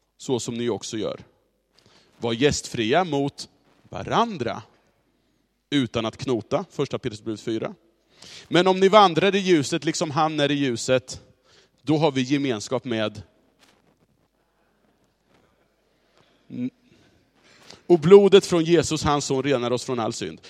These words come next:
Ty detta är budskapet som ni har hört alltid från början, att vi ska älska...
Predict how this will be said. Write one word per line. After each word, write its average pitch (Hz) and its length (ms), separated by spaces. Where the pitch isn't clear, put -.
Ty 196 160
detta 240 500
är 185 120
budskapet 156 640
som 156 120
ni 151 80
har 147 60
hört 139 240
alltid 143 300
från 143 140
början, 123 340
att 165 180
vi 156 120
ska 151 140
älska... 135 640